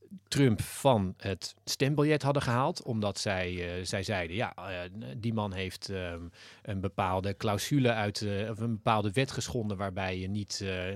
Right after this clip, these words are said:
eh, opstand mag plegen tegen de V S, dan mag je niet meer op het stembiljet staan." En één daarvan, Maine, heeft gezegd: Van, "Nou, we wachten een uitspraak af van het Hoge Rechtshof daarover."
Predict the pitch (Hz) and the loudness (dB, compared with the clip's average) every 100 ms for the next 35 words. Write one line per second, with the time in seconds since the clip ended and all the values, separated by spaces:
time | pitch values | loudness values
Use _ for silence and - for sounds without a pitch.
0 | 107 98 - 139 139 - 120 110 110 117 | -6 -8 0 0 2 -2 0 0 2 2
1 | 107 - - 98 92 92 - 101 156 - | 2 2 0 0 -2 -4 -2 0 0 0
2 | 104 90 98 92 92 95 92 98 90 - | -2 -2 -4 -4 -4 -4 -4 -4 -6 0
3 | 131 131 131 123 - 120 123 156 - - | 0 2 2 2 2 0 -2 -6 -14 -18
4 | - - 127 131 139 139 123 131 117 113 | -20 -6 -4 2 4 4 6 6 6 8
5 | 117 110 104 - 107 110 104 - - 110 | 6 6 4 2 2 2 2 0 0 2
6 | 104 104 113 107 107 117 117 120 113 117 | 2 2 -2 -2 2 4 4 0 0 2
7 | 117 - 107 104 101 - 101 92 101 107 | 0 2 0 2 -2 -2 -4 -2 -2 -2
8 | - 107 135 - 92 - - 95 92 90 | -2 2 2 0 -6 -6 -4 -2 0 -2
9 | - 80 | -4 -12